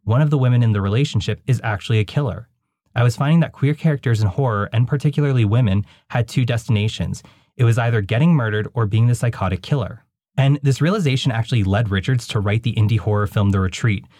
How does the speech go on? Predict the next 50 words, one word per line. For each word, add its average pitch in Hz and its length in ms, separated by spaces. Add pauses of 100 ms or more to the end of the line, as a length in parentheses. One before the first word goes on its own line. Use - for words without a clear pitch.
(160)
which 107 120
is 104 120
about 113 180
a 110 60
lesbian 151 400
couple 135 240
who 107 100
book 120 260
a 160 60
weekend 127 380
trip 110 220
to 113 180
a - 20
cabin 117 320
in 113 80
the 101 80
woods, 98 340 (360)
only 185 240
to 190 80
be 190 100
abducted 127 600
and 120 100
tortured 123 340
by 101 140
a 101 60
mysterious 143 500
figure 104 320
who 110 180
live 110 360
streams 101 320
gruesome 135 440
killings 110 300
of 98 140
gay 110 160
people 101 420
on 113 160
the 113 140
internet 104 360
for 104 120
profit. - 500 (260)
And 113 360
more 147 240
recently, 110 400
there's 110 240
been 123 140
a 113 60
rise 113 300
in 117 60
horror 120 260
movies 98 360